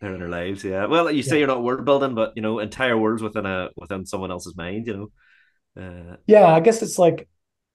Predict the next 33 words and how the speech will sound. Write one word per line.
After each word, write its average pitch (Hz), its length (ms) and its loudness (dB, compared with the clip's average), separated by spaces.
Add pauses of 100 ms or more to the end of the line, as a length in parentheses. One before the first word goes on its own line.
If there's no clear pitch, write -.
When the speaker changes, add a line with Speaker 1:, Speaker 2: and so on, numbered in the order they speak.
(280)
Speaker 2:
I'm 156 160 -2
a-, 151 320 2
I'm 151 80 2
an 147 60 0
abstract 131 600 -2
world 110 220 -8
buil-, 110 220 -6
builder. 110 300 -6
Speaker 1:
Yeah. 107 60 -8
Speaker 2:
Like, 113 220 -6
I, 113 140 -8
I, 123 140 -10
it's 135 300 -6
all 151 200 6
smeary 156 680 6
and 135 100 2
colorful, 135 520 4
and 123 100 -4
I 131 60 -2
get 135 140 0
a 123 40 -2
feeling 139 560 0
and 120 80 -8
an 117 160 -10
energy, 135 380 0
but, 117 200 -8
like, 117 260 -8 (920)
I 143 100 4
don't 131 200 6
know 127 160 2
what 127 160 0
this 123 140 -8
character's 120 480 -4